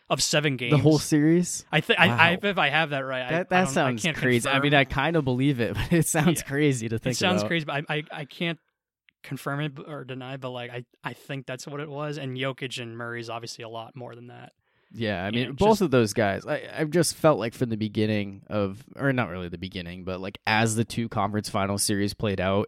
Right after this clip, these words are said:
Speaker 2: to me, it just felt like Jokic and Murray, maybe not as good as Tatum and, uh, Brown at their best, but those two are,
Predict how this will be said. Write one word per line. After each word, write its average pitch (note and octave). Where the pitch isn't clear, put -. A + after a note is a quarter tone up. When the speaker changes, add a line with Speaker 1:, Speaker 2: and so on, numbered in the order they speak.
Speaker 2:
to A#2
me, A#2
it G#2+
just A2
felt A2
like F#2+
Jokic G#2
and G2+
Murray, A2+
maybe C3
not A2+
as B2+
good D3
as C3+
Tatum C#3+
and, C#3
uh, A#2+
Brown A#2+
at G#2+
their G2+
best, A2
but A#2+
those C3+
two G#2
are, G2+